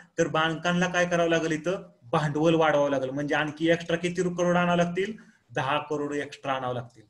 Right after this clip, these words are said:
बँकेजवळ भांडवल एक करोडच आहे, म्हणजे आणखी बँकांना किती जमावं लागतील, दहा करोड जमावं लागतील. म्हणजेच बँकांचं काय करणं गरजेचं आहे, पुनर्भांडवलीकरण करणं गरजेचं आहे.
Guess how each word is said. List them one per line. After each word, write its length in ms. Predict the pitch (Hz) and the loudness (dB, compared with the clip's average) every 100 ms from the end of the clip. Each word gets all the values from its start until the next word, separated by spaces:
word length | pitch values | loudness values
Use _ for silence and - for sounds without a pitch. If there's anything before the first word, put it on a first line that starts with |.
| _ _ - | _ _ -2
बँकेजवळ 460 | 151 151 160 170 | -2 0 0 2
भांडवल 340 | 175 165 165 175 | 2 2 2 2
एक 180 | 196 196 | 2 2
करोडच 340 | 180 170 - | 4 4 2
आहे, 80 | 123 | -4
म्हणजे 440 | 110 - - 135 | -8 -18 -12 -6
आणखी 260 | 143 147 151 | -4 -4 -4
बँकांना 440 | 160 160 160 160 | -4 -4 -6 -6
किती 220 | 156 170 147 | 0 0 0
जमावं 300 | 151 147 147 | -2 0 0
लागतील, 360 | 143 - 160 170 - - 117 | -2 -4 -6 -6 -16 -16 -6
दहा 180 | 139 147 | -4 -2
करोड 340 | 147 151 143 | -4 -6 -6
जमावं 320 | 127 135 127 | -8 -10 -8
लागतील. 280 | 127 123 120 110 _ _ | -8 -10 -14 -18 _ _
म्हणजेच 560 | 123 135 135 131 190 165 | -8 -6 -4 0 0 2
बँकांचं 520 | 151 139 135 135 127 | -2 -2 -4 -8 -10
काय 220 | 131 131 | -8 -6
करणं 340 | 131 131 127 120 | -6 -8 -10 -8
गरजेचं 400 | 123 120 123 131 | -8 -8 -8 -6
आहे, 240 | 127 165 185 - _ _ | -2 -2 -4 -10 _ _
पुनर्भांडवलीकरण 1300 | 143 147 151 147 143 147 131 120 131 131 131 127 123 | -8 -4 -4 -4 -4 -6 -6 -6 -8 -8 -8 -8 -8
करणं 360 | 123 123 120 117 | -8 -10 -10 -10
गरजेचं 400 | 120 117 113 110 | -12 -12 -18 -18
आहे. 140 | - | -20